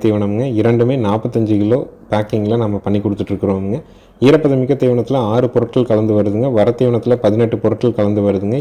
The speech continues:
இரண்டுமே வந்து பார்த்தீங்கன்னா, உங்க இடத்துல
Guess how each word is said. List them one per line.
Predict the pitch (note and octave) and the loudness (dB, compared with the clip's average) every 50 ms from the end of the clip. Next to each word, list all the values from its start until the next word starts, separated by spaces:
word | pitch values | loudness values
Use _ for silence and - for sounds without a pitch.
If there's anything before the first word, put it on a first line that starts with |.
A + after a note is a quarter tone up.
| B2+ | 0
இரண்டுமே | A2 G#2+ A2 A#2+ B2 A#2+ A#2 A#2+ C3 E3 - - - _ _ _ _ _ _ _ _ B2 | 2 2 2 2 2 2 2 0 0 -2 -4 -8 -16 _ _ _ _ _ _ _ _ 0
வந்து | B2 C3 C3 | 2 2 2
பார்த்தீங்கன்னா, | B2 A#2+ A2+ A2+ A2+ A2 A2 A2+ C#3 F3 - - - _ - | 2 0 0 0 0 -2 0 -2 -2 -4 -6 -10 -14 _ 0
உங்க | A2+ A#2 A2+ | 2 4 6
இடத்துல | A2 A2 A2 G#2+ C#3+ C3+ | 6 6 4 2 2 0